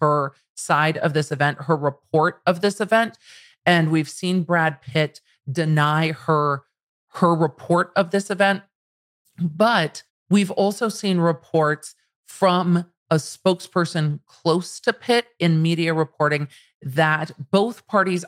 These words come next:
already had these reports. So it's reasonable that either party already had this report, and N B C could have gotten it from whoever. It's odd that it's all bubbling to the surface now. It seems like this has been ongoing,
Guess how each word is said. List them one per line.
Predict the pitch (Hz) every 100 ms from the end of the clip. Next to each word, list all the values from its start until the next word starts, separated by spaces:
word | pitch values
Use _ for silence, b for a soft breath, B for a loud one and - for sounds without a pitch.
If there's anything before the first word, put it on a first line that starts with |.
| -
already | 170 156 151 143 135
had | - 240 240 180 -
these | 151 151 143
reports. | 143 - 147 143 143 - _ b b
So | - - 208 208 202
it's | 190 196
reasonable | 233 233 214 202 196
that | 160 160
either | 214 240 214
party | - 190 170
already | 156 151
had | 147 151 147
this | 143 139
report, | 131 - 139 127
and |
N | 151
B | 151 147
C | -
could | 139 131
have | 123
gotten | 135 - 139
it | -
from | - 131
whoever. | 131 147 165 220 208 202 b b b _
It's | 220 269 - -
odd | 208 247 214
that | 240
it's | 202 -
all | 185
bubbling | 170 170 165 165 165
to | -
the | 160
surface | - 143 139 135 -
now. | 180 190
It | 170 -
seems | - 220 233 240
like | 208
this | 175 -
has | 143
been | - 147
ongoing, | - 139 143 180 196 190